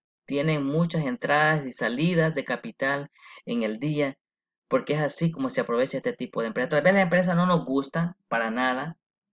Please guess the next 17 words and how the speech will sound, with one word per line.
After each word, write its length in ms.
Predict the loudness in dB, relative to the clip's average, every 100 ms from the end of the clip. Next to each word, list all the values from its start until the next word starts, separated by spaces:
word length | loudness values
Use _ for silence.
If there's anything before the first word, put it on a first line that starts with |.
| _ _ _ _
pero 160 | 0 0
presentó 480 | 0 -4 -2 0 0
unos 340 | 0 2 2
números 320 | 2 2 2 0
excelentes, 760 | -2 -6 0 0 0 -4 -12
¿ok? 140 | -8 -6 -6 _ _ _ _ _ _ _ 2
Pero 520 | 6 6 4 2 -4 -2
esto 300 | 2 4 2
se, 340 | 0 2 2 2
esto 320 | 2 2 0
se 240 | 0 -4
compra 560 | 0 2 2 2 0 2
abajo 380 | 4 2 2 -2
y 40 |
se 200 | -4 -4
vende 260 | -2 0 0
arriba, 480 | 0 -2 -6 -6